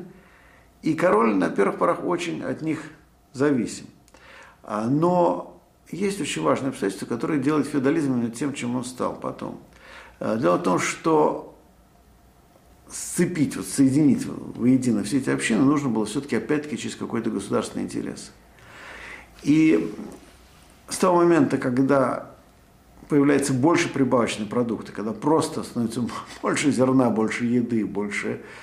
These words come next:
керамики, больше вещей, а, возникает вот так государственная элита, которая, э, складывается в процессе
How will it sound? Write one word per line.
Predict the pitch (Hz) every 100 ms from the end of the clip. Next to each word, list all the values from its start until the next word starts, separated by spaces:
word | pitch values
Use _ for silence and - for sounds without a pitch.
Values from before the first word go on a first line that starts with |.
| -
керамики, | - 135 135 120 98 - 101
больше | 98 117 110 110
вещей, | 110 123 - - 101 82 - - - - - - - -
а, | - - 120
возникает | 127 113 135 131 107 101
вот | 107
так | 85 73
государственная | - 90 127 - - 123
элита, | 113 101 -
которая, | 92 117 101 95 87 -
э, | - - - - - - - - - -
складывается | - 120 98 95 85 - -
в |
процессе | - 110 104 113 87 -